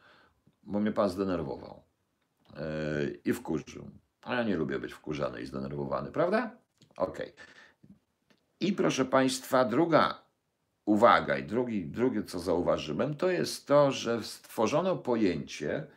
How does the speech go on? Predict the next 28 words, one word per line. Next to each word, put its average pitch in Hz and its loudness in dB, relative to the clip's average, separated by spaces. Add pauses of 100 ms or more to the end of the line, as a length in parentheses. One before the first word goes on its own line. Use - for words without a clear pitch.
(400)
pod 110 -2
tytułem 131 0 (440)
zamach 151 2
o 123 6
podłożu 120 2
ksenofobicznym, 131 2
proszę - -16
państwa. - -18 (1400)
No. - -18 (1800)
Słyszeliście 131 -2
państwo? 117 0
Tak 175 4
oficjalnie 131 2
powiedział 107 0
tamten 98 -2
ich 73 -6
szef, 156 0
że 113 -2 (380)
ma 120 6
to 127 4
być, 120 2 (380)
e, 95 2
tych - -4
służb, 135 0
że 104 0
to 120 2
ma 120 6
być 110 -2